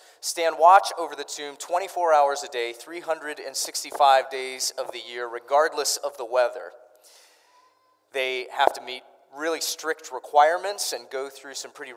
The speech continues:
rigorous training in order to serve. And during the changing of the guard, a new sentinel, along with his or her commanding officer, meet the retiring sentinel at the center of a black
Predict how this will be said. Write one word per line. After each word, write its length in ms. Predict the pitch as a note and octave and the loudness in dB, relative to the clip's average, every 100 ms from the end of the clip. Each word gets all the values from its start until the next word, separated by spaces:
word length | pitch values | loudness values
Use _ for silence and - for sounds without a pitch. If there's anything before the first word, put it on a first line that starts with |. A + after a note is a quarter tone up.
| A#2 | -8
rigorous 440 | C#3+ C#3 B2 - | -8 -4 -6 -6
training 560 | - C#3+ D3+ C3+ A#2 A2+ | -6 -6 -4 -6 -8 -10
in 100 | A#2 | -14
order 340 | A#2+ C3+ B2+ A#2 | -10 -10 -12 -14
to 140 | - | -8
serve. 640 | - - E3 A#2+ A2+ - - _ _ _ _ _ _ _ - | -6 -4 -4 -4 -8 -14 -20 _ _ _ _ _ _ _ -8
And 140 | D#3+ E3 | -8 -8
during 360 | G3+ C4 D4 C4 A3+ - | -6 -2 -2 -6 -14 -16
the 60 | F3+ | -12
changing 420 | - G3 F#3+ E3 | -10 -8 -10 -10
of 80 | C#3 | -10
the 40 | |
guard, 520 | - D3 A#2+ G#2+ A#2+ - - - _ _ _ _ _ - | 2 6 6 4 -2 -8 -20 -20 _ _ _ _ _ -12
a 60 | C3 | -12
new 280 | C#3 D#3 A3 | -12 -16 -8
sentinel, 760 | - D#3+ C3+ - G#2 F#2+ C3+ - _ _ _ _ _ _ _ - | -6 -2 -4 -4 -8 -8 -8 -12 _ _ _ _ _ _ _ -10
along 480 | B2 C3+ D3+ D#3+ D3 | 0 6 6 6 0
with 360 | C#3 C3 - - _ _ | -6 -6 -12 -18 _ _
his 220 | D#3 D#3 | -12 -10
or 200 | - C3 | -8 -8
her 160 | C#3+ C#3 | -6 -6
commanding 500 | - C#3 C3+ C3 B2+ | -8 -8 -6 -6 -2
officer, 540 | C3 C#3+ C#3 B2+ - B2 | 4 4 4 -6 -8 -10
meet 260 | C3 C#3 | -12 -14
the 80 | C#3 | -12
retiring 720 | B2+ - - G3 G#3 E3 C3 A2+ A2+ | -14 -12 -2 2 2 0 -4 -8 -10
sentinel 680 | - B2+ A2+ A2 G#2 B2 - - - - | -6 -6 -8 -10 -6 -6 -8 -20 -20 -8
at 120 | C#3+ | -6
the 80 | D3 | -4
center 360 | - - F3+ F#3 | -4 0 0 2
of 160 | C#3+ | 0
a 60 | - - | -2 -2
black 320 | C#3 C3+ C#3+ | 4 6 6